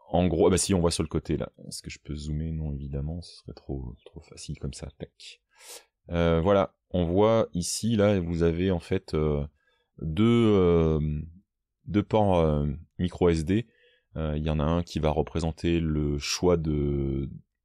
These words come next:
bah, du système que vous faites tourner. Donc c'est là où vous allez choisir si vous faites tourner, alors je dis Linux, mais c'est de base, il y a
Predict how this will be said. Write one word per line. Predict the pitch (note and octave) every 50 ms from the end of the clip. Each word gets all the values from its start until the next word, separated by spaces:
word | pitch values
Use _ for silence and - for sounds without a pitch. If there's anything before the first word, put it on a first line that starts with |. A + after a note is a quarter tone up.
| _ _ _ -
bah, | - C#2+
du | C#2 D#2 D#2
système | - - - - - G2+ G2 F#2+
que | - F2
vous | E2+
faites | D#2+ - F#2 - _ -
tourner. | - - E2+ F2 F#2 - - _ _ _ _ - - - _ _ _ _ - -
Donc | D#2+ D2+
c'est | - - D#2+
là | E2+ F2
où | E2+
vous | D#2+ D2 D2
allez | D2 D2
choisir | - - D#2+ E2 E2+ E2+ F2+ F2
si | - - -
vous | D2 D#2
faites | D2 - D#2 D2+ _
tourner, | - - D#2+ D#2+ E2 D#2+
alors | D2+ D2 C#2+ C#2 C#2
je | C#2+ D2+
dis | D2 D#2+ D#2+ D#2+ D#2+
Linux, | D#2+ E2+ E2+ F2 F2+ G2 - - - -
mais | C#2+ C#2+ C#2+
c'est | C#2+ - - - D2 D2 D2+ D2 C#2+ C#2+ C#2 _ _ _ _ _ _ _ _ _ _ _ _ - _ -
de | D2+ D2+ D#2+ G2
base, | F2+ E2+ G2 G2 F#2 E2+ D#2 D2+ D2+ D2+ C#2+ D#2
il | D#2
y | D#2 E2
a | - -